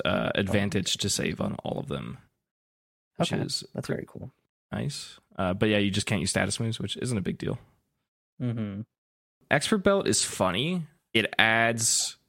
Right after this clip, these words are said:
Speaker 1: two additional dice to super effective damage of a lower tier of dice. So your rolls are gonna get kinda silly, but that's the best, uh, relative calculation I could get. So if your damage roll is, like, forty-eight,
Speaker 2: Oh, okay.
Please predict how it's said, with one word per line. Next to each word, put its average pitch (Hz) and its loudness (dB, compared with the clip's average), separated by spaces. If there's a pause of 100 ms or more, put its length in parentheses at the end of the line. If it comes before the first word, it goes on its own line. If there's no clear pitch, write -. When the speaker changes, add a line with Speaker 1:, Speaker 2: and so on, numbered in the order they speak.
(260)
Speaker 1:
two 156 4
additional 160 2
dice 104 2
to 120 2
super - 0
effective 107 2
damage 135 2
of 104 4
a 104 4
lower 104 4
tier 95 -2
of 92 -4
dice. 85 -2
So 92 0
your 95 -2
rolls 98 2
are 95 0
gonna 95 -2
get - -4
kinda - -6
silly, 101 0
but 82 -4 (420)
that's 107 2
the 117 2
best, 95 0 (100)
uh, 90 0 (640)
relative 98 2
calculation 92 -2
I 110 -4
could 117 -4
get. 120 0 (200)
So - 0
if 117 0
your 139 4
damage 139 2
roll 143 4
is, 123 2
like, 104 0 (260)
forty-eight, 107 6
Speaker 2:
Oh, 113 10
okay. 104 -4